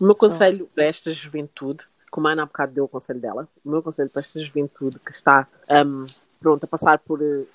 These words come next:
Speaker 1: que acha que, pronto, que é, por causa de tudo isto que está a acontecer agora, pode estar a sentir um bocadinho menos bonita ou a viver aquilo que nós já vivemos back in the days, quando nós ainda não estávamos, pronto, na, na flor da idade.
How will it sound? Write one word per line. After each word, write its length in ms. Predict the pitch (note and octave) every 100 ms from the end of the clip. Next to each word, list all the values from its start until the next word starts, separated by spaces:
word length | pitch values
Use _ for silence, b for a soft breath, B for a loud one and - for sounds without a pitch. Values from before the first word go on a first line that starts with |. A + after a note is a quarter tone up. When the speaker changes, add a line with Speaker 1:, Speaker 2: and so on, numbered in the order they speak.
| _
Speaker 1:
que 80 | E3+
acha 240 | D#3 E3+
que, 320 | - E3 D#3+ D#3
pronto, 340 | D#3+ C#3 - C3 _
que 100 | E3 -
é, 100 | A2 _ _
por 80 | E3+
causa 240 | F3 E3+
de 80 | D#3 -
tudo 180 | F#3 F3
isto 100 | -
que 40 |
está 100 | E3
a 40 | D#3+
acontecer 280 | D#3 -
agora, 400 | C#3 D#3+ E3+ E3 - _ _ _
pode 160 | E3 -
estar 200 | - D3+
a 40 |
sentir 440 | D3+ D3+ D3 C#3+ D3 _ _ _ C#3+
um 40 |
bocadinho 380 | D3 C#3+ D3 D3
menos 520 | D3 C#3+ C#3 B2+ - _ _ _ _
bonita 560 | D3 E3+ F3 E3 D#3
ou 360 | B2+ C#3+ D3 C#3+
a 100 | C3+
viver 360 | D3 D3 D3+ C#3+
aquilo 320 | - D#3+ D3
que 120 | D3
nós 140 | D3
já 140 | C#3+ C#3
vivemos 540 | C3+ C3+ C#3+ C3+ - _ _ - C3+ D#3
back 300 | D3+ C#3 D#3
in 40 |
the 60 | C#3+
days, 320 | C3+ C3+ -
quando 240 | - C#3+ C#3+
nós 180 | C#3 C#3
ainda 140 | D3
não 120 | C#3+
estávamos, 680 | C#3+ - C3+ C3 B2+ - - _ _ _ _
pronto, 380 | C#3+ C#3+ A#2 A2 _ _ -
na, 280 | D3 D#3 -
na 140 | D#3 D#3
flor 380 | - E3+ E3+
da 80 | D#3
idade. 400 | D3+ C3+ C#3+ E3+